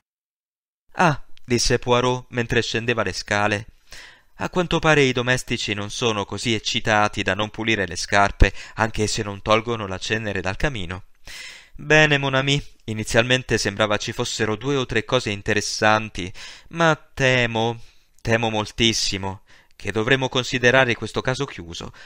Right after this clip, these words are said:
Sembra tutto abbastanza chiaro." "E l'assassino?" "Hercule Poirot non dà la caccia ai vagabondi", rispose il mio amico con sussiego. Nell'atrio ci venne incontro la signorina Uglander.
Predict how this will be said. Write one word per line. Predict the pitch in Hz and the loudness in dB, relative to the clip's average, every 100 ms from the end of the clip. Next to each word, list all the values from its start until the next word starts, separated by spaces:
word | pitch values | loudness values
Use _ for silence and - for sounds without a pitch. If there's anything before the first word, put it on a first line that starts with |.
| - | -4
Sembra | - 185 151 | 2 4 4
tutto | 151 156 - | 2 2 0
abbastanza | 139 123 117 131 117 101 | 0 0 0 0 0 -2
chiaro." | 95 95 95 104 - - _ _ _ _ - | -2 2 2 0 -6 -16 _ _ _ _ -4
"E | 120 | 2
l'assassino?" | 135 - 156 - 190 190 113 107 - - _ _ _ _ | 2 4 2 0 -4 -4 -6 -8 -18 -20 _ _ _ _
"Hercule | - 135 - 139 | 2 2 4 -2
Poirot | 127 127 127 165 | 2 6 6 6
non | 135 92 | 2 0
dà | 107 139 | 4 4
la | 117 | 4
caccia | 117 113 123 | 0 -2 0
ai | 110 | 0
vagabondi", | 104 104 98 113 110 113 104 - - - | 0 0 -2 -2 -2 -4 -6 -10 -12 -4
rispose | 113 110 127 127 127 | -2 -2 -2 0 2
il | 120 | 0
mio | 113 | 0
amico | 110 120 110 117 | 0 0 -4 -4
con | 110 104 | -6 -6
sussiego. | 98 - - 101 101 101 - - _ _ _ _ - | -8 -6 0 0 0 -4 -10 -20 _ _ _ _ -2
Nell'atrio | 185 151 143 143 139 135 | 2 6 6 4 0 -2
ci | - | 0
venne | 113 120 117 | 0 0 0
incontro | 104 - 123 120 110 | -4 -4 -4 -4 -4
la | 98 | -4
signorina | 101 117 110 120 117 | -4 -4 -2 -2 -2
Uglander. | 98 98 95 98 98 101 | -4 -6 -6 -4 -6 -8